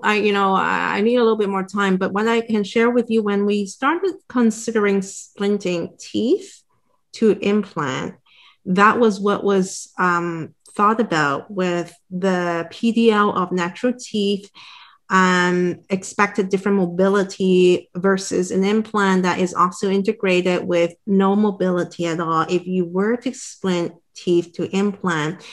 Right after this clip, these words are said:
one of the consideration was to have, um, a, a, a non-rigid connector to, um, to respect this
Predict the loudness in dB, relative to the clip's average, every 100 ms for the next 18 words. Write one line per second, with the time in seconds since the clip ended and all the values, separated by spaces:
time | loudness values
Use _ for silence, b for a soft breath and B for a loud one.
0 | B B _ 0 2 2 0 -2 -2 -2
1 | -2 -4 -8 -10 -4 -2 -2 -8 -8 -8
2 | -8 -8 -4 -2 -4 -8 B B _ -8
3 | -4 -4 -6 -8 -8 -10 -18 -20 _ -8
4 | -4 -2 -4 -6 -6 -8 -2 2 2 2
5 | 4 2 2 -4 -10 -10 -4 -4 -4 -6
6 | -4 -2 -6 B _ _ -14 -2 2 4
7 | 6 6 4 2 0 2 0 -4 -6 -14
8 | _ -20 _ -2 0 2 0 -2 -2 0
9 | -2 -2 -12